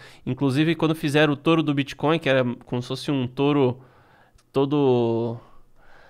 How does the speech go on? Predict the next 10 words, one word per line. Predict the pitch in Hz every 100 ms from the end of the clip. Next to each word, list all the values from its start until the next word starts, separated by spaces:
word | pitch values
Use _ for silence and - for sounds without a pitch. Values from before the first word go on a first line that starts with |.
| - - - -
é... | 120 117 113 113 110 113 113 117 123 _ _ _ - - - - - - - - - - - - -
Fizeram | - 208 247 247
isso | 226 233
em | 226
uma | 220
conferência | 220 208 208 185 180
que | 156
rolou | 160 165
de | 147
Bitcoin, | 143 - - 160 240